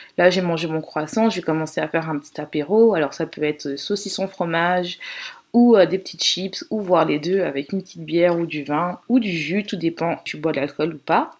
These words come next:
Et après, tu as la flemme de cuisiner et tu te commandes un plat à emporter et tu termines bien sûr avec une petite glace.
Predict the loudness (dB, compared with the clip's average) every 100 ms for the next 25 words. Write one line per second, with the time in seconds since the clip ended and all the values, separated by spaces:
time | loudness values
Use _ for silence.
0 | _ 6 8 6 2 2 4 4 0 -2
1 | 0 0 -4 -4 -6 -6 -8 -4 -4 -2
2 | 0 -2 -2 -2 0 0 -4 -14 -14 -10
3 | -6 -4 -2 -2 -2 -2 -2 -4 -2 -2
4 | -2 -2 -6 -10 -2 -2 0 0 0 2
5 | 0 0 -2 -2 -4 -4 -4 -4 -4 -6
6 | -8 -4 0 2 0 -6